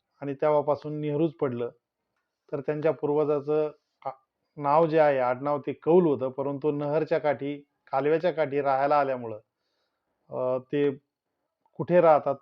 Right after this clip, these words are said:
तर नहरच्या काठी राहतात, तर नहरचं हे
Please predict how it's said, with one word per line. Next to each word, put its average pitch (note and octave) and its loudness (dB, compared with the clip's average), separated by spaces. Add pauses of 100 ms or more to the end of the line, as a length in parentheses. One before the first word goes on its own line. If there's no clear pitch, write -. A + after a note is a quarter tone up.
तर C#3+ -2
नहरच्या D3 -4
काठी D3 -2
राहतात, C3 0 (580)
तर C3+ -6
नहरचं C#3+ -4
हे C#3+ -4